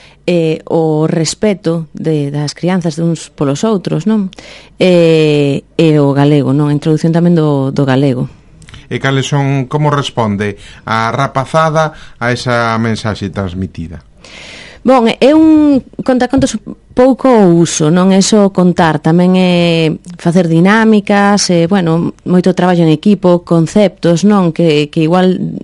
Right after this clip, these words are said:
Speaker 1: de outro xeito, pois, entran de distinta, diferente, non? Entón, a verdade é que a, para as idades con as que traballei ata o de agora, non? Eh, a, está pensado para tres a nove anos aproximadamente, pero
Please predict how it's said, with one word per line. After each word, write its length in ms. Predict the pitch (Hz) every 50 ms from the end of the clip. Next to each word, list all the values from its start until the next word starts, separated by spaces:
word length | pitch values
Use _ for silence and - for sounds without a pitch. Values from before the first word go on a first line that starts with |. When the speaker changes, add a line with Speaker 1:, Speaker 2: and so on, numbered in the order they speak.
| - -
Speaker 1:
de 240 | - 160 165 180 180
outro 240 | 180 - 175 180 165
xeito, 320 | - 190 185 175 180 175
pois, 160 | - 175 -
entran 240 | 185 180 170 180 175 170 170
de 80 | 170
distinta, 720 | 170 156 - - 180 175 170 160 - 165 165 160 160 165 156 - - _ _ - - - - -
diferente, 640 | - 185 185 175 - 190 175 175 160 143 139 - 151
non? 320 | 170 185 185 170 160 - - - - - - - -
Entón, 400 | - 180 175 185 185 185 180 -
a 360 | - - - - 175 185 180 185
verdade 400 | 185 185 220 240 240 254 247 220
é 0 |
que 240 | 190 196 185 170 160 156
a, 560 | 151 151 147 143 139 143 143 139 135 139 143 - _ - - - - - - - - _ -
para 160 | 165 165 160
as 80 | -
idades 320 | 175 180 196 196 202 208 -
con 240 | - - 190 185 180
as 240 | 175 175 - -
que 160 | - 175 170 165
traballei 400 | - 165 165 165 170 185 180 _ - - -
ata 160 | 156 156 165
o 80 | 151 151
de 80 | 147
agora, 320 | 160 190 220 220 185 170 175
non? 320 | 196 220 220 196 160 151
Eh, 400 | 156 82 80 - - - - -
a, 320 | - - - 151 151 139
está 160 | 151 - - 165
pensado 320 | - 175 160 165 160 170
para 240 | - - 165 165 160
tres 320 | - 175 180 - - 180
a 0 |
nove 240 | 170 165 160 165 180
anos 240 | 202 202 196 180 -
aproximadamente, 800 | 170 - 170 - - 165 165 165 165 175 202 220 233 226 226 208
pero 320 | - 165 160 165 151 -